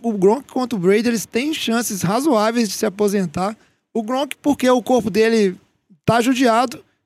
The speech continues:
eu acho que o Tom Brady, ele não é mais nenhum novinho. Vai depender de como é que ele se sentir nessa, nessa off-season lá, vai fazer aquele monte de massagem, seguir a,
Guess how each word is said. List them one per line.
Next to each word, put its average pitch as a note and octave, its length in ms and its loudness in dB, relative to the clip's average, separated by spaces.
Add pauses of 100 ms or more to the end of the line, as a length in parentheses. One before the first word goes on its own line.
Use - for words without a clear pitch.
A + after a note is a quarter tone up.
eu B3 80 0
acho B3+ 140 0
que C#4 80 -4
o - 20 -8
Tom C4 240 -4
Brady, G3+ 260 4
ele A#3+ 160 2
não A#3 140 0
é A3+ 100 2
mais A3+ 240 0
nenhum G3+ 240 0
novinho. G#3 540 0 (280)
Vai F#3 100 -4
depender G#3 460 2
de G#3+ 140 -2
como A#3+ 220 -4
é A#3 80 0
que A#3 80 -6
ele B3 100 -4
se - 140 -6
sentir C#4+ 320 -6
nessa, A3 500 0 (280)
nessa F3+ 200 -6
off-season G3+ 440 -2
lá, G3 160 0
vai G#3 100 0
fazer G3+ 280 0
aquele G#3 200 0
monte G3 220 2
de A3+ 60 0
massagem, G#3 540 0
seguir G3+ 280 -2
a, G#3+ 80 2